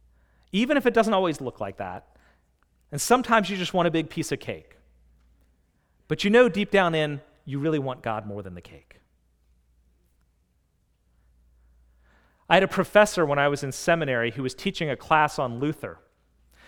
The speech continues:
And he was getting into this argument with a student because he said, "Look, Luther said, you can, if your faith is in Christ, you're saved by grace, you can do whatever you want." And the student said,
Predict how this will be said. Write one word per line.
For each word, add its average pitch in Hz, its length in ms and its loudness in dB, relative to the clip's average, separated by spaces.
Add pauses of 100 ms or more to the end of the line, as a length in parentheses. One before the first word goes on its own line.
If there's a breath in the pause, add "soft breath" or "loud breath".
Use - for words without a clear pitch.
And 175 80 -2
he 190 60 6
was 190 100 2
getting 262 240 4
into 233 160 6
this 180 240 0
argument 170 400 4
with 156 120 -2
a 139 40 -2
student 160 460 -4
because 151 300 -2
he 170 80 -2
said, 196 200 2
"Look, 180 300 2 (240 loud breath)
Luther 226 440 6
said, 147 540 6 (100)
you 170 180 2
can, 170 440 0 (220)
if - 140 -2
your 175 80 0
faith 277 340 4
is 226 140 0
in 202 120 -2
Christ, 147 420 4
you're 151 100 -4
saved 196 340 6
by 165 160 8
grace, 139 340 0
you 143 80 -4
can 143 140 -6
do 143 180 0
whatever 143 300 4
you 131 140 -4
want." 110 440 -8 (1160 loud breath)
And 170 120 2
the 185 60 4
student 269 340 2
said, 175 280 6